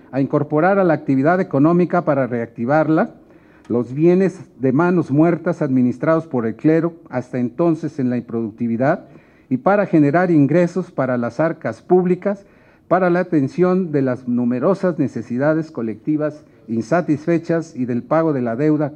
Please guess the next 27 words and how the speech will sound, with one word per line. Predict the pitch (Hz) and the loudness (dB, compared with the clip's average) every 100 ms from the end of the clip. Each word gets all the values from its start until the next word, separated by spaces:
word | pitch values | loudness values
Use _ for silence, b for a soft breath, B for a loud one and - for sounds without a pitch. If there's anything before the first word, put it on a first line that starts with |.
| - | -2
que | 185 | -2
crecía | 190 143 127 196 214 240 B B B B B | -2 -6 -4 -2 -2 -2 B B B B B
y | 151 202 | -2 -2
se | - | -2
hacía | 135 - 156 160 160 | -4 2 2 2 -4
impagable, | 127 120 117 107 143 160 160 180 240 - - B B B B | -6 -6 -6 -2 0 2 4 2 0 -6 -20 B B B B
y | 120 135 | -2 4
en | 151 | 4
lo | 247 | 4
jurídico, | 277 185 175 190 180 - 185 220 - b b b _ _ _ _ _ _ _ _ _ _ _ _ - | 4 2 4 2 -2 0 0 0 -8 b b b _ _ _ _ _ _ _ _ _ _ _ _ -6
a | 143 | 0
institucionalizar | 143 147 233 247 226 185 156 139 127 165 175 | 0 2 0 0 -2 0 2 0 -2 -2 0
las | 170 120 | 0 -2
reformas | 113 151 151 147 147 | -2 0 0 0 -2
por | 147 123 120 | -4 -6 2
vía | 151 175 | 4 4
legislativa | 165 - 120 117 101 151 156 165 208 - b b b b - | 2 0 -4 -4 -2 4 4 4 0 -10 b b b b 0
para | 185 190 | 2 4
evitar | 170 160 175 180 | 2 2 2 0
retrocesos | 175 - 117 170 175 165 170 170 - | -2 -4 -6 -2 -2 -2 -8 -8 -8
e | 123 | -4
implantar | 123 123 117 - 156 156 156 - b b b | -4 -4 -6 -2 0 0 -2 -20 b b b
el | 117 110 | -4 -2
imperio | 117 113 185 175 | -2 0 2 4
de | 160 180 | 4 2
la | 151 | 2
ley, | 151 165 170 - | 2 2 0 -6